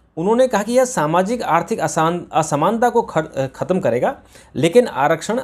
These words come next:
अनंत काल तक नहीं रह सकता। इन्होंने भी यही बात कही कि अनंत काल तक नहीं रहना चाहिए। और जस्टिस बेला एम त्रिवेदी ने कहा, "इसे आर्थिक रूप से कमज़ोर तबके को मदद पहुंचाने के तौर पर देखना चाहिए,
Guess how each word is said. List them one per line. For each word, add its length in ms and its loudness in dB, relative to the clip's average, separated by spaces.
अनंत 380 -4
काल 240 -2
तक 180 -8
नहीं 300 -8
रह 80 -8
सकता। 260 -10
इन्होंने 300 0
भी 80 -2
यही 140 -2
बात 200 -2
कही 180 -6
कि 60 -8
अनंत 340 -4
काल 200 -6
तक 220 -8
नहीं 260 -6
रहना 200 -4
चाहिए। 260 -8
और 200 4
जस्टिस 500 0
बेला 360 2
एम 160 0
त्रिवेदी 420 0
ने 120 -2
कहा, 260 -6
"इसे 300 0
आर्थिक 420 2
रूप 140 2
से 160 -2
कमज़ोर 640 2
तबके 300 -4
को 300 -6
मदद 420 0
पहुंचाने 440 -2
के 140 -2
तौर 280 -2
पर 200 -6
देखना 360 -6
चाहिए, 420 -6